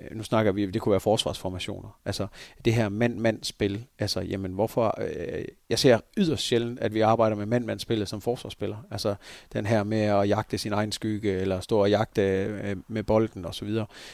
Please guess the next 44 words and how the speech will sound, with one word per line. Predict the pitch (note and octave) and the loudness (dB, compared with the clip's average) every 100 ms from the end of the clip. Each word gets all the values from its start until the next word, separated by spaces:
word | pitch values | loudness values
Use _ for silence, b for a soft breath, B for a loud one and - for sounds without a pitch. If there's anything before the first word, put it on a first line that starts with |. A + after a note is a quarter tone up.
| B | B
Øhm, | G#2+ G2 F#2 F#2 F#2 F#2 G2 G#2 | 0 0 0 -4 -8 -10 -8 -2
at | A#2 | 0
vi, | B2 A2+ | 2 0
vi, | A2 B2 A#2+ A#2 A2+ A2+ | -2 -4 0 0 0 -2
vi | C3+ | 2
skal | D#3+ | 2
ikke | D#3 | 2
være | C3 | 0
så | B2 | 0
bange | A#2 C#3+ | 0 0
for | D3+ C3 A#2+ - | 2 4 4 2
at | F#2+ | -2
blande | - A2 B2 E3 F#3 | 4 6 6 0 -2
tingene, | F3+ E3 C3 G#2+ - | 0 0 0 -4 -6
og, | - F#2 F#2 - | 0 2 2 0
og | G2+ | -2
give | D#3+ D3+ | 0 0
dem | B2 | -2
en | G2 F#2+ | -4 2
masse | B2+ D3+ - | 2 2 -4
forskellige | - - F3+ E3 A2+ | -6 2 4 4 2
ting, | - C3+ - B B B | 0 -2 -8 B B B
men | A2 A#2 A2+ A#2 - | 0 2 2 -2 0
at, | A2 G#2+ A2 | 0 2 4
øhm, | G#2 G2+ G2+ G2 F#2+ F#2+ F#2+ G2 _ - _ _ _ _ _ - _ _ - - A#2+ | 6 6 6 4 2 -6 -8 -12 _ -20 _ _ _ _ _ -20 _ _ -20 -6 -2
at | A2 | 0
samtidig | - - - B2 D#3 C#3 A#2 | -2 -2 2 2 2 -2 0
med, | G2+ A2 B2 | 2 2 2
så | - | -4
skal | A2 A2+ | -4 0
vi, | A2 A2 G2+ G2 | 2 2 2 2
øh, | F#2 F#2 F2+ F#2 - | 0 -2 -4 -6 -4
så | B2 | -4
må | |
vi | A2+ | 0
heller | A2 B2+ | 4 4
ikke | A#2+ | 2
specialisere | - A2 G2+ G2 - B2+ | -2 -2 -2 -2 2 4
dem | F#2 F#2 | 4 -2
i | A2 A2+ | 0 2
en | A#2+ | 2
eller | F#2+ | 0
anden | F#2+ G2+ | -2 -2
ting. | F2+ F2+ | -4 -6